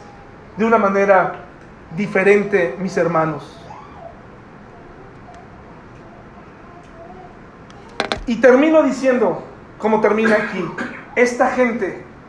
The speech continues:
con estas cinco características, ¿qué dice? Permanecerá para siempre.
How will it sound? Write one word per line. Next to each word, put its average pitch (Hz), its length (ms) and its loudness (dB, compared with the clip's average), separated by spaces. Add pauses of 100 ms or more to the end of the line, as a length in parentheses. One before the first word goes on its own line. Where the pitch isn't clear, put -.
(480)
con 214 220 0
estas 285 340 2
cinco 285 320 -2
características, 240 1080 -2 (540)
¿qué 247 140 4
dice? 233 420 -2 (1500)
Permanecerá 196 720 2
para 175 200 0
siempre. 170 360 -8